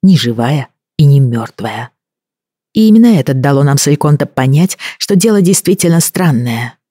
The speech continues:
За угол соседней пятиэтажки мы завернули, повстречав на пути немолодую женщину с пакетом из пятёрочки.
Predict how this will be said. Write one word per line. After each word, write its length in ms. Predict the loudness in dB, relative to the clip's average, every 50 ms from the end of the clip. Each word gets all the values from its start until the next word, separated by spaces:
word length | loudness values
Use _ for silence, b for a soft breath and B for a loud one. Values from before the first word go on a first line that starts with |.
| _ _ _ _ _ _ _ -4
За 160 | -2 0 2 2
угол 180 | 2 0 0
соседней 460 | -2 -2 -2 -2 0 0 0 0 0
пятиэтажки 800 | -2 -2 -4 -4 -2 -2 -2 0 0 -2 -2 -2 -2 -2 -4 -4 B B B B B B
мы 100 | 0 2
завернули, 420 | 2 2 2 4 4 4 4 4
повстречав 600 | 2 0 -2 -2 -2 0 -2 -2 0 -2 -2 0
на 120 | 0 -2 0
пути 280 | 0 -2 -2 0 2
немолодую 480 | 2 4 4 2 2 2 2 2 2 2
женщину 460 | 2 2 2 2 2 2 2 2 2
с 80 | 0 0
пакетом 460 | -2 -4 -2 -2 -2 -2 0 0 -2
из 100 | -2 -2
пятёрочки. 840 | -2 -4 -4 -2 -2 -2 -2 -4 -6 -8 -8 -8 -8 -10 -12 -14